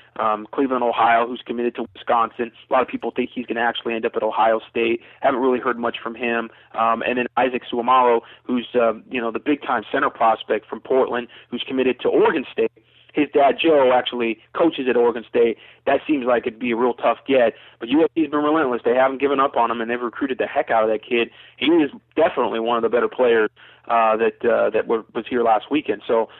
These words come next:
you know, we'll see if they're able to, to, to sway that. It, it seems difficult, you know, <laughs> considering his dad's actually coaching at, at O-, Oregon State, and he is, you know, committed to Oregon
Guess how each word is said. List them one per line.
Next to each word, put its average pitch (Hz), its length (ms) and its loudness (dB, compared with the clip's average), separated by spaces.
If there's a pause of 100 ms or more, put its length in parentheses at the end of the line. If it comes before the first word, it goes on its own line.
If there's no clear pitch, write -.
(220)
you 135 80 -4
know, 135 120 2
we'll 156 160 2 (100)
see 165 140 2
if 151 140 2 (100)
they're 147 260 6
able 143 200 2
to, 131 160 0 (120)
to, 135 120 0
to 123 280 -8 (100)
sway 120 260 2
that. 113 180 2
It, 113 160 -6
it 123 200 -8
seems 151 380 -6
difficult, 120 560 0 (300)
you 131 100 -2
know, 123 320 0 (120)
<laughs> - 140 -8
considering 147 460 -2
his 123 100 0
dad's 139 300 2
actually 120 220 -2
coaching 143 440 -2
at, 117 220 -2
at 117 220 0
O-, - 180 -4
Oregon 120 380 0
State, 123 260 0
and 110 80 -4 (380)
he 127 240 0
is, 127 300 2
you 127 120 -8
know, 113 100 -2
committed 143 340 -6
to 131 40 0
Oregon 110 240 0